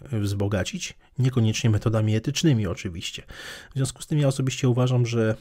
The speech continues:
prowadzenie takich centralnych rejestrów jest, jest po prostu błędem. Jestem wielkim zwolennikiem powszechnego dostępu do broni,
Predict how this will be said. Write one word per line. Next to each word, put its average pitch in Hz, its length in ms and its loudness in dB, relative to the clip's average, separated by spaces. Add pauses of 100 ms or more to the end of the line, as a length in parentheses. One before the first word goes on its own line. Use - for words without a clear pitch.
(260)
prowadzenie 113 400 2
takich 120 260 -6
centralnych 113 480 0
rejestrów 113 440 0
jest, - 400 -6
jest 113 160 -4
po 117 80 -4
prostu 127 240 0
błędem. 127 480 2 (560)
Jestem 117 360 2 (760)
wielkim 113 400 4
zwolennikiem 104 540 2
powszechnego 104 500 0
dostępu 107 380 -2
do 101 100 2
broni, 104 300 2